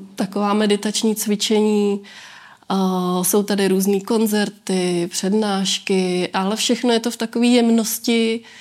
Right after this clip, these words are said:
a řekla bych, že se to dotýká nějakých takových hlubších sfér v člově-, v člověku a, a s člověkem to nějakým způsobem ladí,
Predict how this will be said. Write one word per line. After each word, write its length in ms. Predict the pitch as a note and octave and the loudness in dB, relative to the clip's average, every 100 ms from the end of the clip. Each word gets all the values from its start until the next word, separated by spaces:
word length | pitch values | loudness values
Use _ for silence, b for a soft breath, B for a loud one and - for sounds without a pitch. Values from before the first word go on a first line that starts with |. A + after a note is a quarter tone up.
| B B B B _ - | B B B B _ -2
a 380 | G3+ G3+ G3 G3+ | 2 2 2 0
řekla 320 | G#3+ G#3 A3+ | -2 -2 -2
bych, 200 | G#3 A3 | 0 0
že 100 | A3+ | 0
se 160 | G#3+ A#3 | 0 0
to 140 | C4 | 2
dotýká 680 | A3+ G#3+ A#3 A3 A3+ G#3+ A3+ | 2 2 -2 -2 -2 0 0
nějakých 540 | A3+ G3+ G3+ A3+ A3 | 0 0 -2 -4 -4
takových 720 | - G#3+ A3 A3 A3 A3 - G#3+ | -6 -6 -4 -2 -4 -6 -8 -2
hlubších 720 | G#3 A3+ A3+ - A3 G#3+ - | 0 0 -2 -2 -2 -4 -8
sfér 600 | - - G#3 G3 F#3+ G3 - B B B B B | -8 -2 -2 0 -2 -6 -12 B B B B B
v 100 | - | -10
člově-, 520 | - G#3+ G3+ G3+ G3+ F#3 | -4 -2 0 0 -2 -4
v 140 | - | -8
člověku 800 | - A3 G#3+ A3 G#3+ A3 G#3+ G#3+ B B B B B _ | -2 0 2 2 0 -2 0 -2 B B B B B _
a, 640 | G3+ F#3+ F#3 F#3+ G3 F#3+ - | -2 0 0 -2 -4 -4 0
a 480 | G3+ G3 F#3+ F#3+ F#3+ | 0 2 0 0 -2
s 80 | |
člověkem 520 | - A3+ G#3+ G#3+ G#3 G#3+ | -2 0 0 0 -2 0
to 100 | A3 | 0
nějakým 420 | G#3+ G3+ G3+ A3+ | 0 0 0 -2
způsobem 560 | - G#3+ - A3+ A3+ | -2 -4 -2 0 2
ladí, 600 | A#3 A3 G#3 G#3 G#3+ A3+ | 2 2 0 0 0 -2